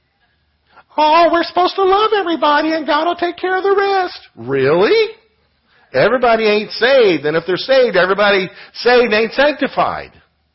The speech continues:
Right? So the things that are under your authority, you must exercise wise judgment. He's not saying throw judgment out the window.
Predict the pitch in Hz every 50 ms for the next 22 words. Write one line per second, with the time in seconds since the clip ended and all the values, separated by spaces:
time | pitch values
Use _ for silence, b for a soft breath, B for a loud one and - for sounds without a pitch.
0 | _ _ _ _ _ _ _ _ _ _ _ _ _ _ _ _ - 117 139 185
1 | 247 262 - _ _ _ b b b b b b b b b - - - 185 180
2 | 165 - B B B B - 160 156 - - 226 240 262 285 285 269 220 - 233
3 | 214 190 156 147 147 - 180 214 254 254 254 247 240 214 180 175 202 214 220 254
4 | 262 269 269 262 - - _ _ _ _ _ _ _ - 170 180 - - _ _
5 | - 233 214 202 180 139 110 95 87 80 65 62 - _ _ _ _ _ _ _
6 | _ _ _ _ _ _ _ _ _ _ - 156 175 208 220 196 196 226 254 247
7 | - - - - 196 190 - - 185 175 160 - 190 175 160 156 147 135 139 143
8 | 147 151 147 143 127 104 101 98 98 127 110 98 87 87 87 85 - _ _ _
9 | _ _ _ _ _ _ _ _ _ _ _ _ _ _ _ 156 160 156 190 208
10 | 208 202 - - 220 208 196 185 165 156 - - 175 185 180 160 - 165 175 180
11 | - 151 165 165 156 156 - - 160 160 220 254 226 170 143